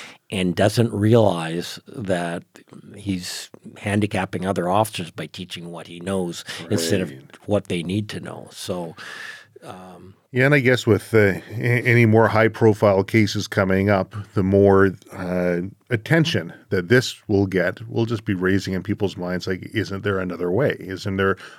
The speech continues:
Speaker 2: or are there other options, and why didn't you look at them? Why'd you discount them if you did look at them?"
Speaker 1: Right. Yeah. I mean, and even doing things like simply handcuffing, there's that native,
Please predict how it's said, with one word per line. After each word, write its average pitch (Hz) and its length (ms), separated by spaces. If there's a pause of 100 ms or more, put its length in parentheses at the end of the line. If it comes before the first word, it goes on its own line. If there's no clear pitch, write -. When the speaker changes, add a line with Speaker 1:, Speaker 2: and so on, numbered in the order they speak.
Speaker 2:
or 131 200
are - 20
there 127 200
other 110 240
options, 98 460
and 90 100
why 95 200
didn't 101 260
you 104 60
look 90 200
at 95 100
them? - 220
Why'd 113 240
you 127 60
discount 107 480
them 92 160
if 98 140
you 113 60
did 135 180
look 95 200
at 104 80
them?" 76 220 (220)
Speaker 1:
Right. 90 340 (300)
Yeah. 98 300 (340)
I 127 80
mean, 120 400 (480)
and 113 180
even 104 460 (1160)
doing 104 260
things 101 260
like 92 140
simply 95 360
handcuffing, 87 540
there's 82 240
that 85 160
native, 90 500